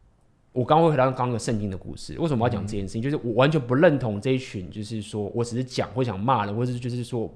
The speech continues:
Speaker 1: 我口无遮拦的去说这件事情，然后我还要去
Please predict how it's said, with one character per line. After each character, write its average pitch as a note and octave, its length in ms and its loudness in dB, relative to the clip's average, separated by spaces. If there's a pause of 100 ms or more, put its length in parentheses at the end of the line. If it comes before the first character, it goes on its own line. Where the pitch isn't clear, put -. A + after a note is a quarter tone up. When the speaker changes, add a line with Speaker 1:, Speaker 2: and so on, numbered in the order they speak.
(140)
Speaker 1:
我 G#2+ 220 -6 (120)
口 - 160 -2
无 A#2+ 180 0
遮 C#3 160 2
拦 A2+ 180 4
的 F#2+ 120 -6
去 A#2+ 240 -6
说 A#2 320 -4
这 A2 100 -4
件 A2 60 -2
事 G#2+ 60 -6
情， B2 100 -2
然 G#2+ 100 -2
后 A#2+ 60 0
我 G#2+ 40 -2
还 G2+ 120 -4
要 B2 180 0
去 C3 260 -6